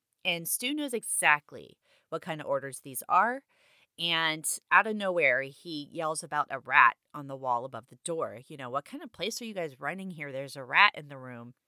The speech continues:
And I think this surprises Stu because this was not something that he had planned to do. He had just a hope, he was waiting for Elder,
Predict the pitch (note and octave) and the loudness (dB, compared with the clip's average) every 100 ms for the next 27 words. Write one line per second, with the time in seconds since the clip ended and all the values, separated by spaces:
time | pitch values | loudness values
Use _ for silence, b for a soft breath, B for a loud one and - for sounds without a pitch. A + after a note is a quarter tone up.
0 | _ B B B B - G#3 G3+ D4+ A#4+ | _ B B B B -2 8 8 8 2
1 | G#4 G#3+ A#3 - - - A3 - F#3+ F3+ | 0 2 2 2 -2 -2 -4 2 2 2
2 | E3 - G#3 A#2 - - E3+ F#3+ D3+ C#3+ | 0 2 4 4 0 -10 0 2 2 -4
3 | F3+ - F#3+ F#3+ E3 - E3 C#3+ C#3+ D3 | -8 -8 -8 -2 -2 -2 -10 -10 -10 -6
4 | C3+ C#3+ D3+ D3 C3+ - D#3 D3 C#3+ C3+ | -6 -6 -12 -12 -14 -14 -10 -10 -10 -12
5 | C3 C3 - - F#3+ G#3 G#3 E3+ B B | -4 -4 -4 -12 -10 -2 0 0 B B
6 | B B G3+ - - _ - F3 F3 F#3 | B B -8 -6 -10 _ -16 -6 -6 -6
7 | - E3 G#3 F#3 F#3 F#3 D#3+ E3+ G3 A3 | -12 -14 -12 -8 -6 -6 -6 -6 -6 -6
8 | A3 - C#3 B2 B2+ | -6 -6 -6 -6 -10